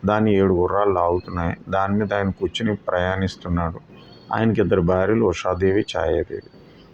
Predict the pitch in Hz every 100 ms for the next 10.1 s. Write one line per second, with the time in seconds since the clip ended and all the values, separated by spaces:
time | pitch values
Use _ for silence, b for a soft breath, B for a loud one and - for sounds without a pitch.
0 | - 95 - 95 110 117 117 113 107 98
1 | 92 98 92 87 95 - 107 110 113 110
2 | 90 104 101 107 107 107 107 104 101 101
3 | 104 104 90 - 95 - 78 90 B B
4 | B - 110 95 98 107 110 101 98 104
5 | 98 104 95 98 95 92 101 98 98 95
6 | 98 95 98 95 92 90 101 95 95 101
7 | 104 104 87 82 85 87 - 90 80 73
8 | - - - B B B - 98 101 113
9 | 101 92 90 113 110 101 92 85 76 76
10 | 90